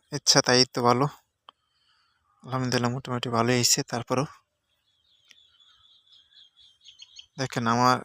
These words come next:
এইগুলা কিন্তু আমার প্রায় তিন ফিটের উপরে হয়ে গেছে উচ্চতা, প্রায়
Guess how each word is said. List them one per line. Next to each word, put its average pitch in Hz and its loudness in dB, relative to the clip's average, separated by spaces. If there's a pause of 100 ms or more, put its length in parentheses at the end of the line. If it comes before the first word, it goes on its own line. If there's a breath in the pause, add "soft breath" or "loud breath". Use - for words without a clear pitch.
(260)
এইগুলা 143 0
কিন্তু 151 -4
আমার 139 0
প্রায় 139 2 (120)
তিন 175 -2
ফিটের 143 -2
উপরে 143 -2
হয়ে 127 2
গেছে 117 0
উচ্চতা, 135 0 (1900 loud breath)
প্রায় 113 -4